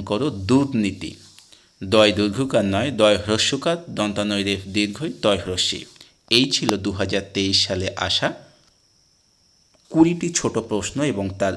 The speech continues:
উত্তর। যারা পূর্ববর্তী আলোচনাগুলো দেখোনি, তারা এই ভিডিওর শেষে on স্ক্রিনে প্লেলিস্ট রয়েছে কিংবা on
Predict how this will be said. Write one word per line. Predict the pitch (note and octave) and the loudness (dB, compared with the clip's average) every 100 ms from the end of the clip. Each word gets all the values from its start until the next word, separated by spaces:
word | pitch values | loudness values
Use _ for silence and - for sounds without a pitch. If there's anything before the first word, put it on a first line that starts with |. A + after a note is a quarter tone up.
| - | -4
উত্তর। | G2+ - F#2 - - _ _ _ _ _ _ - - - - _ - | -10 -8 -8 -8 -12 _ _ _ _ _ _ -20 -20 -20 -20 _ -12
যারা | G2 A#2 A2+ G2 - - - | 2 8 8 8 4 -4 2
পূর্ববর্তী | C3 C3 C#3+ D3+ D3+ D#3+ D#3+ - - | 4 4 2 0 0 -2 -2 -6 -8
আলোচনাগুলো | - F#2+ A#2 A#2 C3+ C3+ B2+ B2+ | 0 2 2 0 0 0 2 2
দেখোনি, | A2+ G#2 - C3+ D#3+ B3 - | 4 2 0 -4 -4 -8 -2
তারা | - G#2 G#2 G#2 - - _ | 4 6 4 0 -14 -20 _
এই | B2+ B2+ C3+ | 4 6 4
ভিডিওর | C3+ C3+ C3 C3 | 2 2 2 2
শেষে | C3 A2 G2 G#2+ A2 | 0 0 0 0 -2
on | G#2 G#2+ C3 | 2 4 4
স্ক্রিনে | C3+ - A2 A2 - - _ _ | 0 -2 -2 -2 -4 -12 _ _
প্লেলিস্ট | - B2 C#3 C#3 C3+ | 0 4 4 2 0
রয়েছে | C3+ B2 A#2+ A#2 B2 - - _ - | 0 2 0 0 -6 -8 -16 _ -2
কিংবা | G#2+ G#2 G#2 - - - | 4 6 4 2 -14 0
on | G#2 | 4